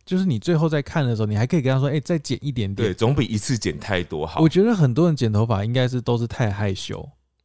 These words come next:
Speaker 1: 就是他，
Speaker 2: 什么意思？
Speaker 1: 就是他发现他剪的不是他想象中的开始的时候，
Speaker 2: 嗯。
Speaker 1: 或是有预感说不是自己想要的样子，你就要赶快跟他说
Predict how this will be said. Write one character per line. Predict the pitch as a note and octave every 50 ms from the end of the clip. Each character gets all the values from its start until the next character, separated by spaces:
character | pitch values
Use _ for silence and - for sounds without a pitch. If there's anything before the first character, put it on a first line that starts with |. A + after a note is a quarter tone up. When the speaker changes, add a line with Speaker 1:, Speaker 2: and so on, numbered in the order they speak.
| _
Speaker 1:
就 | - - F#3
是 | F#3+
他， | G3+ G3+ G3+
Speaker 2:
什 | G#3+ G#3
么 |
意 |
思？ | - - _ _ _
Speaker 1:
就 | - G#3
是 | G3+ A3+ G#3
他 | G#3 G3+ G#3
发 | - - G3 F#3+ G3
现 | - G3+ F3+
他 | D#3 D#3+ E3+ E3+
剪 | D#3+ - - B2 G#2
的 | G2 G2
不 | - -
是 | B2+
他 | C3+ D3+ E3
想 | - - - G#2
象 | G#2+ C3+ B2+ A2+
中 | G#2+ A2+ A2+ G#2+
的 | G2 G2 G2 - _ _ _ _ _ _
开 | - - D3+ D3 D#3
始 | D3+ - - G#2+
的 | F#2+ F#2+ F#2
时 | - - -
候， | G2 G#2 A2 - -
Speaker 2:
嗯。 | - G#2 F#2 D#2+ - -
Speaker 1:
或 | _ - F3+ F3+
是 | F3+ E3+
有 | B2 A#2 G2+ -
预 | - G#3+ E3+
感 | C3+ - G2+ F#2+
说 | G2+ A#2 C3+
不 | C3 - B2+
是 | A#2 D3+ D#3+
自 | - - F3+
己 | C#3+ C3+
想 | - - F#2
要 | G#2 A#2
的 | A2+
样 | A2+ G#2+
子， | G2 G2
你 | G#2 G#2
就 | - D3+
要 | D#3+
赶 | D3+ - A2 G#2
快 | G2+ A#2+
跟 | B2+ A#2+ B2
他 | A#2 A2+ A2
说 | - - A2+ G#2 G2+